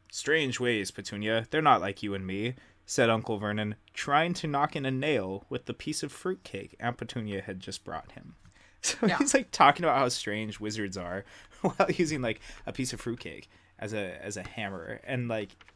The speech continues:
Speaker 1: yet they're the strange ones. And it's, it's just a funny,
Speaker 2: Well,
Speaker 1: um,
Speaker 2: and I love, I love the multi-layeredness of that line, too,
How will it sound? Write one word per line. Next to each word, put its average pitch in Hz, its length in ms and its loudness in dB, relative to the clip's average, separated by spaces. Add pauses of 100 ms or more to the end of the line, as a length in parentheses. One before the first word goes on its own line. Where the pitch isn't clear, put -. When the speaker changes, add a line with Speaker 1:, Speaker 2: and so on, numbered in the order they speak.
(120)
Speaker 1:
yet 113 260 -4
they're 117 180 0
the 110 80 -4
strange 107 360 -6
ones. 123 280 -12
And 131 120 -8
it's, 143 180 -4
it's 185 260 -6
just - 220 -4
a 135 80 -4
funny, 120 440 -4 (220)
Speaker 2:
Well, 113 200 2
Speaker 1:
um, 185 120 -2
Speaker 2:
and 247 360 2 (180)
I 240 140 8
love, 240 300 6
I 220 100 8
love 220 400 6
the 208 80 2
multi-layeredness 170 880 -4
of 160 140 -8
that 160 240 -4
line, 175 280 -4
too, 165 380 -6